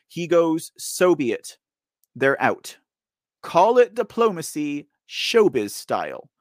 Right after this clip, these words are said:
The original apprentice is coming back. Do you have what it takes to be the next apprentice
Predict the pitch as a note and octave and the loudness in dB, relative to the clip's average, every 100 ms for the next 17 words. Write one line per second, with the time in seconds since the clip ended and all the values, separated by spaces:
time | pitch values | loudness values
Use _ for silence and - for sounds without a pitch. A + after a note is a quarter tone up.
0 | _ _ _ _ _ B2+ D#3 G3+ E4+ E4 | _ _ _ _ _ -2 0 0 0 0
1 | E4 E4 - C4 B3+ B3+ - A3+ - G#3+ | -2 -4 -4 -6 -4 -8 -8 -10 -6 -6
2 | A3 G3+ F3+ E3 C3 A#2+ F3 A#3 G3+ A#3+ | -4 -4 -2 -2 -4 -14 -12 -10 -8 -8
3 | G3 G#3 G3+ - F3+ G#3 - E3+ G3 F3 | -4 -4 -4 -4 -4 -4 -12 -10 -6 -6
4 | F3 - - - G#3 A#3 A#3 - | -8 -12 -14 -10 -10 -10 -12 -14